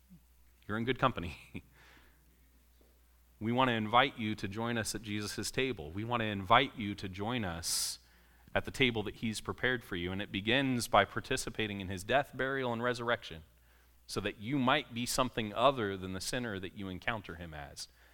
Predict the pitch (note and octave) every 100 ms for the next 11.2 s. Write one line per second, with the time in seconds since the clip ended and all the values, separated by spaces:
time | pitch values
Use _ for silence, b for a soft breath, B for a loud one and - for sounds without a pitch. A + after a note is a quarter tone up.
0 | b b - B2 C3 A#2 B2 - G2+ -
1 | A#2+ A2+ G#2+ A#2+ G2 E2 F#2 A2+ A2+ A2+
2 | G2+ D#2 D#2 - - - b b b b
3 | b b _ _ A#2+ B2+ A#2+ A2+ A2 A2
4 | A#2 A#2 A2 G#2 A2 A#2+ A#2+ - A2 G#2
5 | G2+ - F2 - C3 C3 A#2 G2+ F#2 C#3+
6 | D#3+ C#3 - G#2 G2 A2 B2 A#2+ F#2+ -
7 | A2+ G#2+ G2 G2 - A2+ G2 E2 E2 D2
8 | - - - b b b b b - -
9 | G#2+ C#3+ D#3+ C#3 D#3+ E3+ D3 B2+ B2 -
10 | C#3+ C3+ B2 G#2+ B2 B2+ - C3+ D#3 G2
11 | D2 D#2+